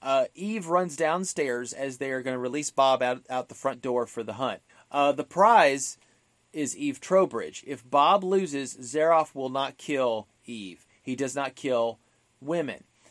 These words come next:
So Zaroff advises Bob to, uh, not go to Fog Hollow.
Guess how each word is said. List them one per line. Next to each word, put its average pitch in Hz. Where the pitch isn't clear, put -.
So 151
Zaroff 185
advises 147
Bob 131
to, 123
uh, 120
not 135
go 135
to 123
Fog 123
Hollow. 120